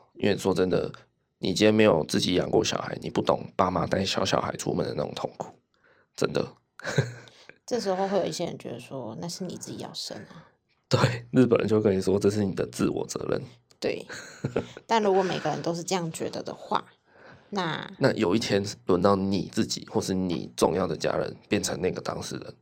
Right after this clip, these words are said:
Speaker 1: 你还会希望别人用自我责任来套他吗？
Speaker 2: <laughs>
Speaker 1: 对不对？
Speaker 2: 我是要说，如果每个人都这样想的话，每个人都不敢生小孩，那你的国家在于五十年之后就会灭亡。
Speaker 1: <laughs> 哦。
Speaker 2: 对，人口太少灭亡。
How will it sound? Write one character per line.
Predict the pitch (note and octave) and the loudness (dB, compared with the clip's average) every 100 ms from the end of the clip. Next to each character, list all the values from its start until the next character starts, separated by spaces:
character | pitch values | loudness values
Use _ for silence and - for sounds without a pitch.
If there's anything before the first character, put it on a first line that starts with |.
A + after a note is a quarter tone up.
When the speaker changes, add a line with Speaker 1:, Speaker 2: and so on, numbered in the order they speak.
| _ _ _ _ _ | _ _ _ _ _
Speaker 1:
你 | - D#2+ | -6 -4
还 | - F#2 | -2 0
会 | G2+ | 2
希 | - F#2 | 4 4
望 | F2+ | 4
别 | F2 D#2+ | 4 2
人 | - | 4
用 | E2+ E2+ | 2 2
自 | - G2+ | 2 4
我 | - C2 | 4 2
责 | - | 2
任 | E2 E2 | 2 0
来 | - | -4
套 | - - | -2 -2
他 | - - | -2 -6
吗？ | - - - | -8 -10 -14
Speaker 2:
<laughs> | - B3 B3 - G3+ - | -10 -8 -8 -8 -12 0
Speaker 1:
对 | - | 2
不 | |
对？ | - - - - | 2 -2 -4 -8
Speaker 2:
我 | G3 | -6
是 | A3+ | -6
要 | |
说， | A#3+ A#3 A3 | -4 0 2
如 | G3 | 2
果 | F#3 | 2
每 | E3+ | 0
个 | C#3+ | -4
人 | C#3+ | -4
都 | D#3+ | -6
这 | F3+ | -6
样 | F3 | -6
想 | - - | -8 -10
的 | D#3 | -8
话， | |
每 | E3 - | -8 -8
个 | - | -8
人 | - | -8
都 | |
不 | D3+ | -8
敢 | D3+ | -10
生 | - - - | -10 -12 -10
小 | - | -10
孩， | - - - | -14 -12 -2
那 | G3+ | -2
你 | D#3+ | -2
的 | D3+ | -4
国 | D3+ | -4
家 | D3 D#3+ | -2 -4
在 | E3 - | -2 -4
于 | - - - | -6 -8 -10
五 | - | -8
十 | D#3 - | -8 -6
年 | D#3+ D3 | -6 -6
之 | E3+ | -4
后 | D#3 | -2
就 | - E3+ | -2 -2
会 | |
灭 | F3+ - | -2 0
亡。 | - - - - - C#5+ | 0 0 -4 -20 -2 6
Speaker 1:
<laughs> | B4+ - - - _ | 6 4 -12 -20 _
哦。 | - - - - - | 0 0 -4 -8 -2
Speaker 2:
对， | - E3+ | -2 0
人 | D#3+ F3+ | -2 0
口 | - F3 | -2 -4
太 | F3 | -4
少 | D#3+ - - | -6 -8 -8
灭 | E3 | -6
亡。 | - | -6